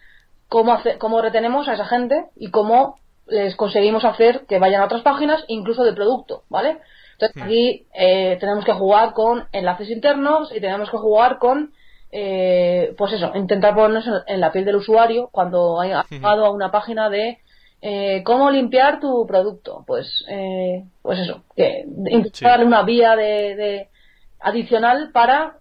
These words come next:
Speaker 1: que pase a un listado o para que pase a una ficha de producto o para que, o para que haga algo, pero que haga algo, no que rebote.
Speaker 2: Claro. Esto, por ejemplo, se podría revisar en el flujo de comportamiento del usuario, que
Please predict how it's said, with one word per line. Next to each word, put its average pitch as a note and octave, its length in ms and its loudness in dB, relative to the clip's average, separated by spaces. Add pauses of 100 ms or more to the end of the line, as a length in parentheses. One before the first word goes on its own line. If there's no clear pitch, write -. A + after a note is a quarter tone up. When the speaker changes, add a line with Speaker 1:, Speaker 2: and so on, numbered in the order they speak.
(100)
Speaker 1:
que F#3+ 440 -2
pase G#3 180 0
a G3+ 40 -4
un G3 80 -6
listado C#4+ 520 2
o F3 60 -10
para F3+ 200 -4
que F3 80 -4
pase G3+ 240 -4
a F#3+ 40 -4
una F#3 180 -6
ficha G#3 160 -4
de G3+ 60 -2
producto D4 640 0
o G#3+ 220 0
para F3 280 2
que, F3 420 -8 (240)
o A3+ 80 -2
para G#3+ 160 0
que A3 80 2
haga C4 200 4
algo, A3 240 2
pero F#3+ 140 -6
que G#3+ 80 -4
haga G3 160 0
algo, E3 320 -6
no G#3 180 -6
que G3 100 -4
rebote. F#3 360 -2
Speaker 2:
Claro. A#2 380 -4 (500)
Esto, B2+ 220 -8
por B2+ 100 -4
ejemplo, C3 280 -4
se C#3+ 100 -6
podría A#2+ 440 0
revisar B2 500 -4
en C3+ 120 -10
el A#2 280 -8
flujo A#2+ 260 -10
de A#2+ 80 -4
comportamiento A#2+ 640 -10
del A#2+ 100 -8
usuario, A#2+ 440 -8
que G#2+ 360 -8